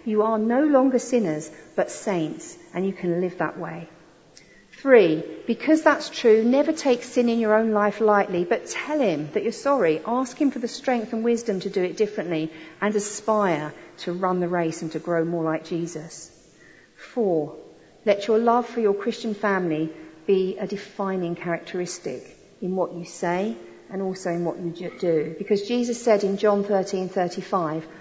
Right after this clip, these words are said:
"By this will everyone know that you're my disciples,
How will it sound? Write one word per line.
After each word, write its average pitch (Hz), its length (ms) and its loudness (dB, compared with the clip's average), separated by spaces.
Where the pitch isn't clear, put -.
"By 175 220 2
this 233 420 2
will 196 160 4
everyone 185 580 0
know 165 260 0
that 185 160 -8
you're 175 180 0
my 175 180 -2
disciples, 175 800 -6